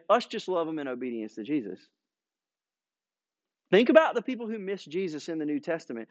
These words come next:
The ones who missed him in the New Testament were the most violently opposed to him, were the ones who evaluated him based on what they saw. They were the ones that missed Jesus.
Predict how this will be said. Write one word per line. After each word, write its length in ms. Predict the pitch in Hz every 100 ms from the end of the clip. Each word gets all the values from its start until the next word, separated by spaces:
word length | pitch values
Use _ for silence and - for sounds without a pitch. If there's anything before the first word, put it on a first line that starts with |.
| - -
The 100 | 165
ones 260 | 196 269
who 80 | 262
missed 380 | 208 196 302 -
him 100 | 247
in 60 | 214
the 80 |
New 140 | 196 190
Testament 480 | 220 202 - 156 -
were 100 | 160
the 60 |
most 200 | 156 143
violently 540 | 131 139 202 208 156 165
opposed 400 | - 170 175 160
to 80 |
him, 220 | 127 120 117 _ -
were 140 | 151
the 60 | 143
ones 240 | 160 156
who 120 | 160
evaluated 560 | 127 135 139 127 113 110
him 120 | 107
based 260 | 110 110 107
on 80 |
what 160 | 107 104
they 100 | 107
saw. 220 | - - - _ _ _ _ _ _ _ _ _ _ _ _ _ _ _ _ _ _ _ _ _ _ _ _ _ _ _ _ _ _ _ _ _ _ _ _ _ _ _ _ _
They 120 | 135
were 140 | 143 143
the 60 |
ones 280 | 123 117 117
that 140 | - -
missed 260 | 101 -
Jesus. 360 | - 101 -